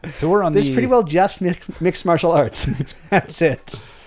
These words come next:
Speaker 1: So what is this one called again?
Speaker 2: The
Speaker 1: The
Speaker 2: combination.
Speaker 1: combination. All right.
Speaker 2: So we're trying to figure out the order using the timeline at the top.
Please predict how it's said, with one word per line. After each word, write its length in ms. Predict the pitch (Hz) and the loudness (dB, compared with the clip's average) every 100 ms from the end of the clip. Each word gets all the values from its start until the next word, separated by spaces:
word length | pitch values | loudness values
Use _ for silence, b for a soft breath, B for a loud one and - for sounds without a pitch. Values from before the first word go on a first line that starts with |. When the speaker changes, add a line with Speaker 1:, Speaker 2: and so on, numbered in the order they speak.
| B - | B -8
Speaker 1:
So 140 | 151 | -2
what 100 | 143 | -2
is 120 | 143 | -2
this 180 | 127 120 | -4 -6
one 120 | 117 | -6
called 220 | 101 101 92 | -6 -6 -6
again? 300 | 90 85 85 | -8 -10 -4
Speaker 2:
The 180 | 131 | -2
Speaker 1:
The 40 | 98 | 0
Speaker 2:
combination. 680 | 190 208 202 165 160 160 123 | 0 2 2 2 0 0 -4
Speaker 1:
combination. 480 | 104 98 90 85 95 | -4 -4 -6 -10 -8
All 80 | |
right. 80 | 104 | -2
Speaker 2:
So 160 | 117 139 | 0 0
we're 140 | 139 | 0
trying 260 | - 170 165 | -2 -2 -2
to 60 | |
figure 220 | 151 151 147 | -2 0 0
out 140 | 131 | 0
the 220 | 135 127 | -2 -2
order 480 | 139 143 131 123 113 | 0 0 2 0 0
using 340 | 123 120 120 113 | -2 -2 -2 -2
the 100 | 110 | -4
timeline 400 | 120 113 104 107 | -4 -4 -4 -6
at 80 | - | -8
the 60 | |
top. 320 | - 92 - | -8 -8 -10